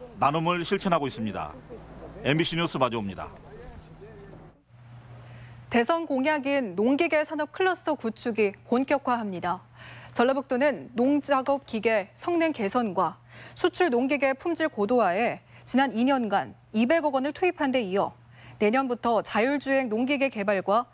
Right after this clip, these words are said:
Speaker 2: 지능형 농기계 실증단지 조성에 천이백억 원을 투자하기로 했습니다.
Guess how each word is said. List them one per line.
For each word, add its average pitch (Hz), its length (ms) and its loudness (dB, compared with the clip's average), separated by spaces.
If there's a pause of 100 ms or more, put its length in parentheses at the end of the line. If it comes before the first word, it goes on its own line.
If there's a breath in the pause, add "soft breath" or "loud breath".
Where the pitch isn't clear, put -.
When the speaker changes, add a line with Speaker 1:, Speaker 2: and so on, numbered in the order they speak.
(220 soft breath)
Speaker 2:
지능형 277 440 2
농기계 247 440 0
실증단지 294 680 0
조성에 208 540 -2 (220 loud breath)
천이백억 247 680 2
원을 185 320 -2
투자하기로 285 580 -2
했습니다. 202 540 -2